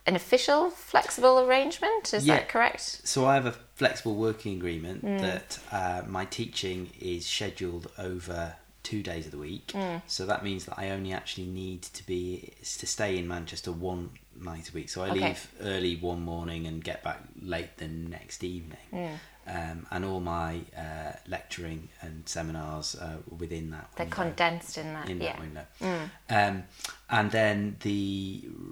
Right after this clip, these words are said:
Speaker 2: rest of the week, uh, is, uh, largely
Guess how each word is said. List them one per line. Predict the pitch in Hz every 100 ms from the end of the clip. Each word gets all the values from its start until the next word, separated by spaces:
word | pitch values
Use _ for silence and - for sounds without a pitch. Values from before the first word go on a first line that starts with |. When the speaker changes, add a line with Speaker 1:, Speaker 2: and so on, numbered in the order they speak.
| -
Speaker 2:
rest | 123 120 -
of |
the | 95
week, | 82 90 120 - - -
uh, | 98 92 - -
is, | 95 90 87 85 - - - -
uh, | 92 82 85 - -
largely | 95 98 92 87 - 90 92